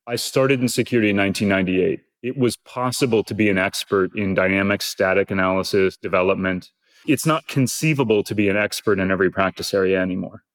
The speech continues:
The pace of change in each practice area has increased. And in development, the proliferation of different technologies, I mean, you could list thirty orchestration technologies, you know, the different cloud, the different A P I stacks. I mean, covid slowed Amazon down. They were delivering a new A P I like every three and a half weeks,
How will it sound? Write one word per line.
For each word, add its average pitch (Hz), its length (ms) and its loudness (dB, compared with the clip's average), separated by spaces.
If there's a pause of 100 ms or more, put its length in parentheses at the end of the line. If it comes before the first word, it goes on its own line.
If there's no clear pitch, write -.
(300)
The 113 100 -4
pace 135 360 0
of 110 100 -2
change 113 400 2
in 101 80 -2
each 101 200 -2
practice 113 380 -2
area 95 360 4
has 95 220 0
increased. 98 680 -2
And 110 440 0
in 120 240 0
development, 107 680 0 (460)
the 104 140 -8
proliferation 110 960 2
of 85 240 -6
different 110 480 0
technologies, 110 720 0
I - 20 2
mean, 101 120 4
you 131 100 2
could 113 140 0
list 104 420 0
thirty 101 240 4
orchestration 92 580 0
technologies, 87 720 -2 (560)
you 117 120 0
know, 101 100 2
the 95 100 -4
different 113 320 0
cloud, 98 460 0
the 101 80 0
different 101 280 0
A 101 80 -4
P 101 140 -8
I 95 140 2
stacks. 95 400 -2
I 113 40 -2
mean, 107 200 0
covid 135 500 0
slowed 113 500 0
Amazon 104 520 0
down. 92 260 0
They 131 80 4
were 160 120 0
delivering 131 480 0
a 104 40 0
new 104 140 2
A 101 120 6
P 104 140 -2
I 92 120 2
like 87 160 -2
every 92 220 2
three - 180 -2
and 92 100 0
a 90 40 -2
half 92 200 -2
weeks, - 380 -6